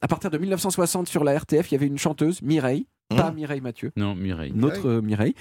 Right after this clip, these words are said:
Speaker 1: qui animait une
Speaker 3: Le
Speaker 1: émission
Speaker 3: petit
Speaker 1: qui s'appelait
Speaker 3: conservatoire.
Speaker 1: Le Petit Conservatoire de la chanson, tout à fait, qui substituait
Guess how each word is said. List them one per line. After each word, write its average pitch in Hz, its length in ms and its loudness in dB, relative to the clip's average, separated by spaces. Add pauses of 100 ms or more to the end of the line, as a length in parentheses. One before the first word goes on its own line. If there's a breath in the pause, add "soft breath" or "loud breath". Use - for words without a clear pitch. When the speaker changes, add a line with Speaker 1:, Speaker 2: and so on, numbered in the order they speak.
(280 loud breath)
Speaker 1:
qui - 80 4
animait 147 220 2
une 170 60 2
Speaker 3:
Le 156 40 4
Speaker 1:
émission 139 240 2
Speaker 3:
petit 135 60 4
Speaker 1:
qui 123 40 -2
s'appelait 101 300 2
Speaker 3:
conservatoire. 92 320 -8
Speaker 1:
Le 139 120 2
Petit 180 420 2
Conservatoire 139 760 2
de 123 80 2
la 110 120 4
chanson, 110 380 -2
tout 165 140 -6
à 113 80 2
fait, 165 180 0 (340 loud breath)
qui 202 160 4
substituait 196 1000 0